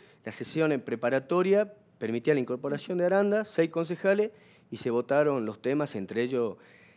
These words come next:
el de la mesa de conducción, el presidente, y desde allí creo que,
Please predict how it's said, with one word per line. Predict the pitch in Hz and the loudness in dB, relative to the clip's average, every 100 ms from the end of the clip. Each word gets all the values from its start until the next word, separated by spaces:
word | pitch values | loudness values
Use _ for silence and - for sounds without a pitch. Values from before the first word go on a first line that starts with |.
| _ _ - | _ _ -12
el | 101 | -6
de | 101 92 90 85 90 | -4 -4 -6 -10 -8
la | 98 | -4
mesa | 113 123 104 | -4 -4 -6
de | |
conducción, | - 113 120 180 175 | -6 -8 -4 0 0
el | 127 | -2
presidente, | 113 - 147 165 165 202 240 _ | -6 -6 -2 -2 0 -2 -2 _
y | 135 | -4
desde | 135 147 | 0 0
allí | 185 226 254 - | 0 -2 -6 -4
creo | 175 208 240 247 247 - - | 2 6 6 4 0 -14 0
que, | 190 202 226 | 4 4 2